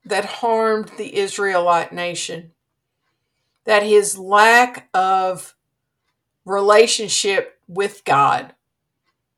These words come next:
Samuel's heart hurt,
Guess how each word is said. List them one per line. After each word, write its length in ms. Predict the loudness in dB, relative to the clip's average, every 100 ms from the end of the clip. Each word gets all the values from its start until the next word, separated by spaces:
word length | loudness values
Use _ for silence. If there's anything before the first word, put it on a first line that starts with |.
| _ _ _ _ _ _ _ _ _ _ _ _ _ _ _ _ _ _ _ _ _ _ _ _ _ _ _ _ _ _ _ -12
Samuel's 680 | -8 -4 -2 0 -2 -2 -4
heart 400 | -2 0 0 -4 -12
hurt, 440 | -8 -8 -8 -18